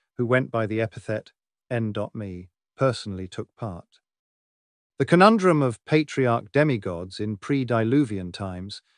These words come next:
continues all the way up to Noah and the deluge, but the mystery of our ancestral seed does not end there. The Bible states, and Mesopotamian sources confirm,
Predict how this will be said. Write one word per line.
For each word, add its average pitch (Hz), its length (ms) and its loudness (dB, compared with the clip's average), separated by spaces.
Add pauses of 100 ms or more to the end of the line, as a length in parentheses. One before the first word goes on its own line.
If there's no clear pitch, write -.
(260)
continues 160 520 4
all 165 240 4
the 160 80 2
way 131 200 4
up 123 200 0
to - 120 -6
Noah 117 360 2
and 110 160 -4
the 110 60 -4
deluge, 101 600 -2 (800)
but 135 140 -2
the 139 80 0
mystery 139 500 2
of 117 140 0
our 117 200 2
ancestral 113 680 -2
seed 98 540 -6 (160)
does 127 160 -2
not 135 260 0
end 127 280 -4
there. 85 360 -12 (880)
The 123 60 -2
Bible 156 380 6
states, - 680 -2 (160)
and 113 160 -2
Mesopotamian 113 760 -2
sources 101 500 -6
confirm, 95 640 -4